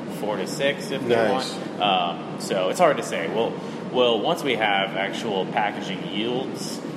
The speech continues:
Speaker 1: we'll, uh, start making
Speaker 2: Kinda
Speaker 1: those
Speaker 2: know.
Speaker 1: decisions.
Speaker 2: And that's gonna come down the road, and we'll keep you posted on that here on our website, here on Beer Deals on the C S P N Network. We're gonna take a quick pause for the cause. We're gonna talk to our good friends at Busted Tees.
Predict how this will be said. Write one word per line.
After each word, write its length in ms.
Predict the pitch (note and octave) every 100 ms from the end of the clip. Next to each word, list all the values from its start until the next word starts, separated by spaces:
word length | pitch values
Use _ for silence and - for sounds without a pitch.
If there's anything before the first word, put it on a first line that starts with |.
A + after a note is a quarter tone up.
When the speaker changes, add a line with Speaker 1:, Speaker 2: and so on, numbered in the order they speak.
| -
Speaker 1:
we'll, 220 | G2 F#2
uh, 200 | F2+ E2 -
start 280 | - G2+ F2
making 140 | F2
Speaker 2:
Kinda 200 | C3 A#2+
Speaker 1:
those 80 | A2+
Speaker 2:
know. 180 | A#2 G#2+ G2+
Speaker 1:
decisions. 460 | F2+ F#2 - -
Speaker 2:
And 80 | F#3+
that's 160 | A#3+ A#3+
gonna 160 | A#3+
come 180 | D#3+ F#3+
down 160 | F3 E3
the 40 |
road, 280 | D3 C#3 C#3
and 40 | D3
we'll 120 | F3+
keep 280 | G3 F#3+ F3+
you 100 | D#3+
posted 440 | D3 C#3 C#3 C3+
on 240 | B2+ B2
that 260 | B2 A#2+ A#2 - - -
here 300 | - E3 D#3+
on 160 | D3+ D3
our 140 | C#3
website, 560 | C3 B2 A2+ B2 A2+ -
here 180 | C#3 C3+
on 160 | B2+
Beer 160 | A#2 A#2
Deals 160 | A2+ A2+
on 80 | A2
the 40 |
C 160 | - A2+
S 80 | G2
P 100 | A#2
N 60 |
Network. 380 | A2+ G#2+ A2+ G#2+ - - B2+
We're 100 | E3
gonna 100 | D#3+
take 140 | C3+
a 60 | -
quick 240 | A3+ -
pause 240 | D#3 E3 E3
for 80 | D3
the 40 |
cause. 300 | D3 C#3+ C3
We're 100 | C3
gonna 140 | A#2+
talk 240 | E3 D#3+ D#3+
to 100 | C#3
our 120 | A2+
good 160 | C3+ C3+
friends 280 | D3 C#3 B2+
at 140 | B2+
Busted 440 | C3 C3 A#2 G2 G2+
Tees. 560 | D#3 F3+ A3 A#3+ -